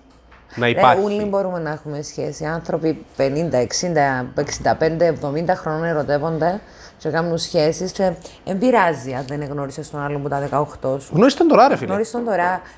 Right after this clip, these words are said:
Speaker 2: Και εν πειράζει αν θα ζήσεις με τον άλλον δέκα, είκοσι ή τριάντα χρόνια. Ε, σκέψου ότι υπήρχε το ενδεχόμενο να ζήσεις ολόκληρη σου τη ζωή χωρίς εκείνον. Ειλικρίνεια, ε,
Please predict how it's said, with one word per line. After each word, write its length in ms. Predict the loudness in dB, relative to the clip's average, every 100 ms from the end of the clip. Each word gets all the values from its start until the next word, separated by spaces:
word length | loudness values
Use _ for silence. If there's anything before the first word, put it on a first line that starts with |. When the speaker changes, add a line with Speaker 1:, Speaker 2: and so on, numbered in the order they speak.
| _
Speaker 2:
Και 60 | -8
εν 180 | -4 0
πειράζει 320 | 2 2 2
αν 60 | 0
θα 140 | -2
ζήσεις 320 | -2 -4 -6
με 100 | -6
τον 140 | -4 -2
άλλον 220 | -2 -2
δέκα, 240 | -2 0
είκοσι 280 | 0 -2 -4
ή 40 | -4
τριάντα 500 | -2 -2 -2 -4 -8
χρόνια. 440 | -8 -6 -6 -10 -12 -18 -20 -20 -12
Ε, 260 | -2 0 0
σκέψου 460 | 0 -2 -2 -2
ότι 120 | -2 0
υπήρχε 280 | -2 -2
το 80 | -4
ενδεχόμενο 520 | -2 -2 -2 -2 -2
να 140 | 0 0
ζήσεις 240 | -2 -2
ολόκληρη 340 | -2 -2 -2 -4
σου 140 | -4
τη 80 | -2
ζωή 200 | -2 -4 0
χωρίς 260 | 0 2
εκείνον. 480 | 0 -2 -4 -8 -10 -14 -20 -20 -14
Ειλικρίνεια, 800 | -4 -4 0 2 2 2 0 0 -6 -18 -20 -20
ε, 140 | -6